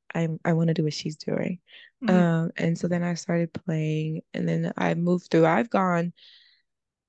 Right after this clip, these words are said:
Speaker 1: through just playing through all of the iterations. So when Sims four came out, I pretty much started playing it immediately.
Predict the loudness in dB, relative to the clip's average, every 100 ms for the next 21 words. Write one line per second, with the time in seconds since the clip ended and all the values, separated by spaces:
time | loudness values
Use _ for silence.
0 | -2 2 4 2 0 -4 _ _ _ -2
1 | -2 -2 -2 0 0 -2 -6 -12 -20 _
2 | -8 -6 -6 -6 -8 -8 -8 -2 0 2
3 | 0 0 0 -2 -2 -6 -6 -4 -4 -2
4 | -2 -2 -2 -4 -6 -6 -6 -4 -4 -4
5 | -6 -4 -2 -2 -2 -2 0 -2 -2 -2
6 | -2 -2 -2 -2